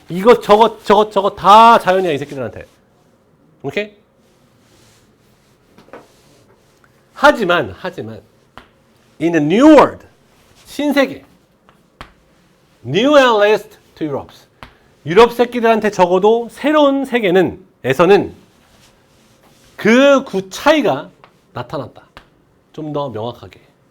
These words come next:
나돈니 버돌소. 누구에게? 유럽의 정착자들과 방문객들뿐만 아니라 그들의 후손에게도 더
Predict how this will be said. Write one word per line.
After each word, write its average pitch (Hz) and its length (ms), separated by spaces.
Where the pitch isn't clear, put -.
나돈니 120 520
버돌소. 85 420
누구에게? 180 600
유럽의 196 400
정착자들과 220 880
방문객들뿐만 220 960
아니라 233 400
그들의 147 380
후손에게도 254 1080
더 139 380